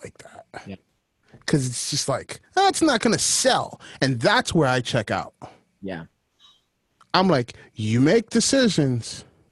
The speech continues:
Speaker 1: based on you can't market it, not if it's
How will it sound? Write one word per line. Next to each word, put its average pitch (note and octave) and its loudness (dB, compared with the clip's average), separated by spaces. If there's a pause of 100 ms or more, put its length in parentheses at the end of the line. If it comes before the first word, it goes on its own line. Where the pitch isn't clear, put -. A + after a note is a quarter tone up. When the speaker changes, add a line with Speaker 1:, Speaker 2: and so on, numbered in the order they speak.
(1400)
Speaker 1:
based E3 2
on C#3 0
you B2+ -2
can't B2+ -2
market B2+ -2
it, - -16 (120)
not C3+ 2
if C3 -2
it's A2 -4